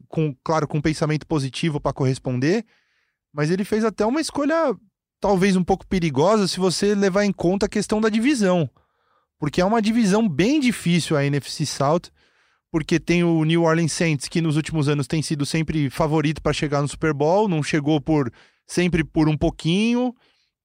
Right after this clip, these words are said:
É, o Atlanta Falcons, que tem aquele negócio de ano sim, ano não, ano passado foi ano não, então talvez na, na próxima temporada s-, venha su-, muito forte pra brigar lá em cima, e o Carolina Panthers, que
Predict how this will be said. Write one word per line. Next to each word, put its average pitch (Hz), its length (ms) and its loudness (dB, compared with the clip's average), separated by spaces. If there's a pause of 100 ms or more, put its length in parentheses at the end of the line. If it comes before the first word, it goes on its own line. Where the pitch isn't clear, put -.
(360)
É, 165 400 2
o 170 140 4
Atlanta 202 400 0
Falcons, 160 580 0
que 175 100 -4
tem 180 140 0
aquele 175 300 0
negócio 160 360 0
de 147 460 0
ano 165 300 2
sim, 175 300 0
ano 160 200 0
não, 185 380 2
ano 165 100 0
passado 165 380 0
foi 170 180 2
ano 165 180 2
não, 175 320 2
então 160 400 0 (560)
talvez 151 680 2
na, 151 240 2
na 151 240 0
próxima 156 340 0
temporada 147 800 2 (340)
s-, - 240 -8
venha 160 340 2 (320)
su-, - 300 -8
muito 139 400 0
forte 165 380 2
pra 156 160 2
brigar 156 280 2
lá 165 120 2
em 165 60 0
cima, 226 500 0
e 240 100 2
o 254 60 0
Carolina 247 480 2
Panthers, 226 500 0
que 254 320 2